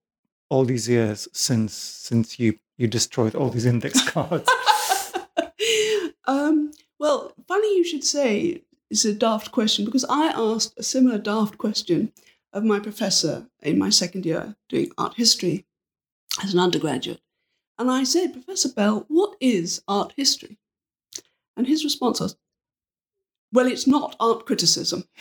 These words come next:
Speaker 2: <laughs> Quite crossly.
Speaker 1: That's helpful.
Speaker 2: <laughs> Never did answer my question, by the way. And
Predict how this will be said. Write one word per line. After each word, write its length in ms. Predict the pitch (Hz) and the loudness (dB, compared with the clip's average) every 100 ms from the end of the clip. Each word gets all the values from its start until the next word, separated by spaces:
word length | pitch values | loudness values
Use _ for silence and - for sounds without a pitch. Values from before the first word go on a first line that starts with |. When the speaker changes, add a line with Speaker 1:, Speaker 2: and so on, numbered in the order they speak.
| - - - - - | -20 -16 -10 -8 0
Speaker 2:
<laughs> 640 | 156 - - - _ _ - | 2 2 -2 -4 _ _ 0
Quite 260 | 285 190 | 0 0
crossly. 360 | 165 202 - 190 | -2 0 0 0
Speaker 1:
That's 120 | - | 0
helpful. 520 | - 123 - 180 214 - 415 359 - - | 0 0 -2 -4 -2 0 2 2 0 -10
Speaker 2:
<laughs> 480 | _ _ - - - | _ _ -20 -12 -2
Never 220 | 302 302 | 0 0
did 200 | 302 269 | 0 0
answer 260 | 240 - 202 | 0 0 -4
my 120 | 185 | -4
question, 400 | 226 226 - 160 | -2 -2 -2 -8
by 120 | - | -12
the 80 | - | -12
way. 100 | - _ _ _ - - _ _ _ 220 | -14 _ _ _ -20 -20 _ _ _ -2
And 420 | 233 233 233 | 0 2 0